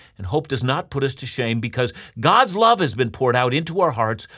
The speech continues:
through the Holy Spirit who has been given to us."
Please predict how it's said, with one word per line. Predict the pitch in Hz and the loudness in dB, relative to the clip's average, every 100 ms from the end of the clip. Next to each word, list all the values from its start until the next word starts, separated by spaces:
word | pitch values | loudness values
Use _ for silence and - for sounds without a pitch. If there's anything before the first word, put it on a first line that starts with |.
| _ | _
through | - 165 262 | -6 0 4
the | 240 | 4
Holy | 135 127 113 | 2 0 0
Spirit | - 110 107 104 | -4 -4 -2 -2
who | 113 | -2
has | 98 | -2
been | 104 101 | -4 -4
given | 101 95 | -4 -4
to | 117 | -6
us." | 101 85 - - | -4 -6 -8 -18